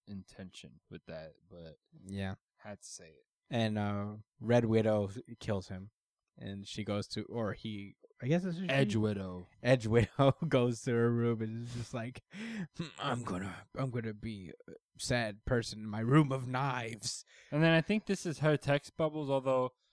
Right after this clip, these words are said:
Speaker 1: I've started to notice that they do this a lot in comics. They've been doing this more
Speaker 2: Oh.
Speaker 1: recent where it's like, it could be her. Maybe it's not her exact words, but
Speaker 2: No, this
Speaker 1: this
Speaker 2: is
Speaker 1: is supposed to be implied what's going on in her head too a little bit.
Speaker 2: No, this is,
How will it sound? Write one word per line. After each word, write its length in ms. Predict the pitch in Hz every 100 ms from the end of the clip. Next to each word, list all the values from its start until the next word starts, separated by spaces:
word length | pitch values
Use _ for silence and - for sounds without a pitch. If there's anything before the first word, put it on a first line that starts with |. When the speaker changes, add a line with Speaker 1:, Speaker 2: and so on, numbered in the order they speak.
| - -
Speaker 1:
I've 140 | 139
started 300 | - 170 156
to 80 | 147
notice 320 | 127 123 113
that 160 | 120 110
they 100 | 101
do 160 | 117
this 160 | 110 -
a 60 |
lot 160 | 113 110
in 80 | 98
comics. 420 | 107 104 107 -
They've 180 | 113 123
been 180 | 131 127
doing 160 | 135
this 100 | 131 107
more 140 | 143
Speaker 2:
Oh. 40 | 117
Speaker 1:
recent 320 | 123 - 123
where 200 | 117 113
it's 220 | 110 -
like, 220 | 113 104 _ _ _ _ _ _ _ -
it 160 | 160 -
could 240 | 156 180
be 160 | 156 185
her. 360 | 175 175 170 - _ _ -
Maybe 220 | 139 160
it's 100 | 151
not 140 | 156 143
her 120 | 143
exact 420 | 120 113 135 -
words, 420 | 131 135 139 135
but 260 | - 110 101 _ _ -
Speaker 2:
No, 140 | 117 117
this 80 |
Speaker 1:
this 220 | 156 120 180
Speaker 2:
is 60 | 160
Speaker 1:
is 20 |
supposed 440 | - 151 139 131 -
to 80 | 123
be 120 | 127
implied 340 | 120 127 117
what's 120 | 110 -
going 280 | 123 117 113
on 160 | 104
in 60 | 101
her 200 | 101 101
head 280 | 107 104 -
too 240 | - 104
a 20 | 92
little 220 | 92 90
bit. 200 | - 143
Speaker 2:
No, 180 | 131 123
this 80 |
is, 120 | 135